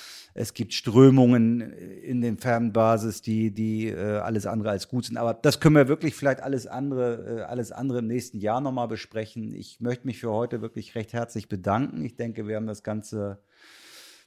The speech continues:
nochmal auch aus anderer Sicht beleuchtet und, äh,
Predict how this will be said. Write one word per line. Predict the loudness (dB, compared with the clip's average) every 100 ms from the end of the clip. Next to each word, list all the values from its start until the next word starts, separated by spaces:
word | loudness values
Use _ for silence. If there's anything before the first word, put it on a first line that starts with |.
| 2
nochmal | 6 8 8
auch | 8 6
aus | 4 2
anderer | 4 6 10 10
Sicht | 10 2 4
beleuchtet | 6 10 10 8 4 2 2
und, | -4 -6 -4 -4 -6
äh, | -4 -2 -2 -2 -6